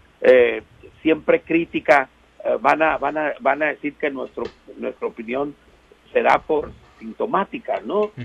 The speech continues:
Speaker 1: Es decir, siempre tratando de cuestionar a la autoridad. La verdad es que los índices de, de, de inseguridad van a la,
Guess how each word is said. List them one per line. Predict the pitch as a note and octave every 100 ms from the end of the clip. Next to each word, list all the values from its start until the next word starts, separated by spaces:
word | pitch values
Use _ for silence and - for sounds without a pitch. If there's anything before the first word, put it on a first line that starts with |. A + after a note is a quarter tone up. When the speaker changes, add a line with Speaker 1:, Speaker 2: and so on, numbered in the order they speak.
| B2
Speaker 1:
Es | C3
decir, | D#3 D#3+ G3 D#3+ - _ _ _
siempre | F3+ F#3 F3 - F3+ E3+ D3 _ _
tratando | C3 B2+ C#3 D3+ D#3+ D3+
de | C3
cuestionar | C3 - A#2+ A#2 C3 B2+
a | B2+
la | A#2
autoridad. | A2+ A#2+ A2 C#3 D#3 B2 - _ _ - -
La | C3+
verdad | B2 A#2+ C#3 D#3
es | D#3
que | - D#3+ B2+
los | A#2+ A#2 -
índices | D3 D3 D3 D3 A#2 - _ _ -
de, | B2+ A#2+ A2+ F#2+ _
de, | A2+ A#2 G#2+ G2+ G2
de | G2 B2+
inseguridad | A#2 B2 A2 A2+ A#2+ C#3
van | B2+ C3
a |
la, | B2+ A2